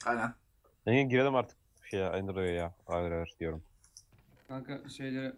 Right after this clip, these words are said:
Speaker 3: gold'ları işlememiz lazım.
Speaker 1: Evet.
Speaker 2: Gold'umuz mu var lan bizim? Varmış lan, hayret.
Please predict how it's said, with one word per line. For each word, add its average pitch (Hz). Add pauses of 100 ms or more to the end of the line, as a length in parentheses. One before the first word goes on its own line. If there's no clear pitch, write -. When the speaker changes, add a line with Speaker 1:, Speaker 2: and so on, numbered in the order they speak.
(140)
Speaker 3:
gold'ları 127
işlememiz 120
lazım. 117 (1400)
Speaker 1:
Evet. 120
Speaker 2:
Gold'umuz 110
mu 117
var 90
lan 90
bizim? 90 (1080)
Varmış 101
lan, 87
hayret. 87